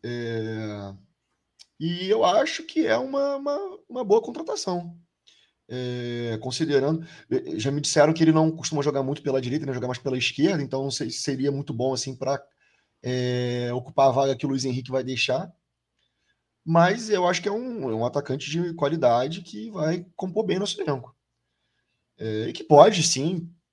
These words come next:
ser testado na direita, pode talvez também ser um bom reserva pro Cano, vamos ver. Sobre as outras notícias,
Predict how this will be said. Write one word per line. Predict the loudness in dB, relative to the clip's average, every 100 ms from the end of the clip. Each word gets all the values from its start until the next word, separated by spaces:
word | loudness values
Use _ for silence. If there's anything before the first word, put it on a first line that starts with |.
| -8
ser | -4
testado | -4 -4 -4
na | -4 -6
direita, | -4 0 0 0
pode | -2 -2 -2 -4
talvez | -6 -4 -6
também | -8 -8
ser | -8 -6
um |
bom | -4
reserva | -4 -4 -4 -6
pro | -8
Cano, | -12 -8 -6 -6
vamos | -6 -8
ver. | -10 -10 _ _ _ _ _ _ _ _ _ _
Sobre | -6 0 4
as | 4
outras | 2 0
notícias, | -2 0 -4 -4 -8 -10